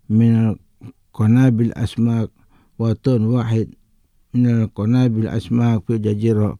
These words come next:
بانكب قبل المسؤولية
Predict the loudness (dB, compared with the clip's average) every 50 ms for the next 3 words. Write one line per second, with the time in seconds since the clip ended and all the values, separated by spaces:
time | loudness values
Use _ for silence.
0 | _ -4 -4 -4 -2 -4 -4 -6 -6 -10 -20 _ _ _ _ _ _ _ _ _
1 | _ _ _ _ _ _ -6 -4 -2 -2 -2 0 0 0 0 -2 -4 -8 _ _
2 | -4 -4 -4 -4 -4 -4 -2 0 0 0 0 0 -2 -4 -6